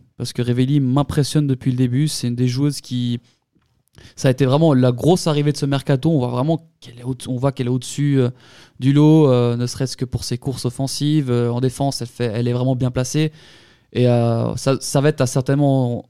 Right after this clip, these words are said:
entre les, entre les, les mains une, un gros potentiel. Moi, j'aimerais vraiment qu'elle reste la saison prochaine, euh, le plus long-, le plus longtemps possible, parce que on sait que va, va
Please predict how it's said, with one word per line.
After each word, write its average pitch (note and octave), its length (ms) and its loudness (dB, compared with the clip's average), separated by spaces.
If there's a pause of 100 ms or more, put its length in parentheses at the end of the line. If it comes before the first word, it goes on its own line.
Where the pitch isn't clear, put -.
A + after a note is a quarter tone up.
(300)
entre C3+ 300 0
les, B2+ 480 4
entre A#2+ 280 -2
les, A#2+ 260 0
les B2 100 0
mains C#3+ 200 4
une, B2 100 2
un - 140 -6
gros B2 220 0
potentiel. C#3 640 0 (720)
Moi, C#3+ 280 2
j'aimerais C3 260 2
vraiment C3 240 2
qu'elle D#3 180 2
reste C#3 140 0
la C3+ 80 0
saison C#3 200 0
prochaine, C#3+ 500 0
euh, A#2+ 260 2
le A#2 100 0
plus F3 140 0
long-, D#3 240 4
le B2 80 2
plus F3+ 160 -2
longtemps E3 220 2
possible, F3 360 0
parce - 180 -10
que A2+ 440 -6 (480)
on A2 80 -12
sait B2 180 -4
que B2 140 -6
va, A2 240 -4
va A#2 240 -6